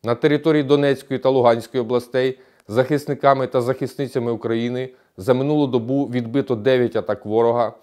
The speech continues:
знищено вісім танків, шість одиниць бойової броньованої техніки, п'ять автомобілів та одну зенітну установку противника. Підрозділи протиповітряної оборони збили чотири Б П Л А типу «Орлан-десять». Противник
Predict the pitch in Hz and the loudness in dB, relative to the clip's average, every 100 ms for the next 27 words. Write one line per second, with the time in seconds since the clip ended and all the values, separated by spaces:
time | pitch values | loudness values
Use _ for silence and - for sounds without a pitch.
0 | _ _ 104 123 147 151 127 120 135 127 | _ _ -8 -2 -2 -2 -4 -4 -4 -6
1 | 110 120 117 117 127 127 _ _ - 165 | 0 2 2 -2 -8 -10 _ _ -4 -4
2 | 160 139 127 131 113 104 123 127 131 113 | -2 -2 0 0 -4 -2 0 2 2 2
3 | 120 120 117 120 120 120 127 123 127 - | 0 0 -2 -2 -4 -2 -4 -4 -8 -8
4 | 123 123 _ _ _ 139 147 147 117 120 | -10 -10 _ _ _ 4 4 4 -2 -4
5 | 117 107 127 135 131 - 113 110 98 123 | -4 -2 -4 -4 -8 -2 2 2 0 -4
6 | 120 101 107 110 113 104 - 95 101 98 | -4 -4 -6 -6 -6 -8 -6 -6 -6 -8
7 | 101 113 - 92 82 73 78 - _ _ | -8 -6 -4 -6 -8 -14 -18 -18 _ _
8 | _ _ _ - 143 143 151 131 143 143 | _ _ _ -6 0 6 6 4 0 0
9 | 139 143 120 135 131 127 123 120 104 117 | 0 -2 -2 -2 -2 -4 -2 -2 0 2
10 | 135 139 147 - 95 101 135 135 - - | 2 0 -4 -6 -8 0 2 2 -2 -6
11 | 123 117 104 - 104 104 117 135 - - | -4 -2 -4 -2 0 2 4 2 -2 -20
12 | _ _ 127 127 135 - 110 104 104 95 | _ _ -4 -2 -4 -2 0 0 0 -2
13 | 98 76 - _ _ _ _ _ - 135 | -4 -4 -10 _ _ _ _ _ 0 0
14 | - 135 135 139 - | 2 0 2 -2 -6